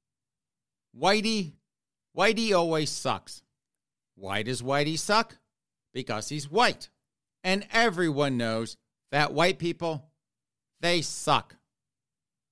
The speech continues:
They got white power, white fragility, white this, white that, systemic racism in their favor.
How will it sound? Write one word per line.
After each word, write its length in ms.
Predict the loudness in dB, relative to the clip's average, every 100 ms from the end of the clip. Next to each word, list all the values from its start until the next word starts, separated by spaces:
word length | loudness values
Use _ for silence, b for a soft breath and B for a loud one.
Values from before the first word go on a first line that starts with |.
| -2
They 180 | 0 0
got 340 | 2 0 -2 _ _ _
white 280 | -4 -4 -2
power, 540 | 0 2 4 2 0 _ _ _ -2
white 220 | -2 -2
fragility, 800 | -4 -4 2 2 2 0 -4 -8 _ _ _ -2
white 280 | -2 -2
this, 260 | -2 -2 -2
white 300 | -4 -4 -4 -4
that, 320 | -2 -2 -6 _ _ _ _ _ _ _ _
systemic 720 | -6 -6 -4 -2 0 -2 -2
racism 640 | -4 -4 -6 -8 -8 -10 -14 _ _ _ _ -6
in 220 | -2 0
their 220 | 2 2
favor. 540 | 0 -4 -4 -4 -8